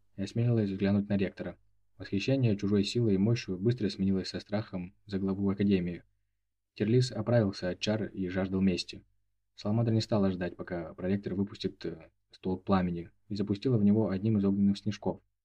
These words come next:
Промахнулась, зато привлекла внимание лорда. «Адепт Кирадес!»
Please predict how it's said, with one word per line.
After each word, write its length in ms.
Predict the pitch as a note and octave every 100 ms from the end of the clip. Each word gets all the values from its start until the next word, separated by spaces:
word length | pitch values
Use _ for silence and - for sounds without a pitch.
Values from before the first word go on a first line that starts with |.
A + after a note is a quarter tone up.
| _ _ _ _ _
Промахнулась, 640 | - A#2 A2 C#3 C3+ F#2+ -
зато 240 | F#2+ A2
привлекла 380 | G#2 G#2 G2+ G#2+
внимание 400 | G#2+ G#2+ G#2 G2+
лорда. 360 | G2+ - - - _ _ _ _ _ _ _ _ _
«Адепт 320 | - F#2 G2+
Кирадес!» 520 | - B2 - F2 -